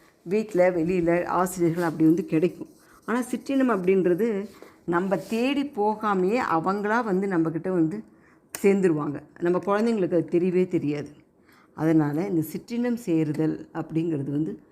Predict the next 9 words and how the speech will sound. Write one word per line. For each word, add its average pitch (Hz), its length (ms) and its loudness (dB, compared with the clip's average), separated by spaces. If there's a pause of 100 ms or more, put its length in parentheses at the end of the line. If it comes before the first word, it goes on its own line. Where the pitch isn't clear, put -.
(280)
ரொம்ப, 214 440 2
ரொம்ப 185 320 -2
தப்பு 160 600 -6
அப்படிங்கிறது 160 500 -6
ஒரு - 180 -8 (160)
தேவையே, 247 720 0
தப்பு 240 460 -4
அப்படின்றத 170 400 -2
விட 175 300 -4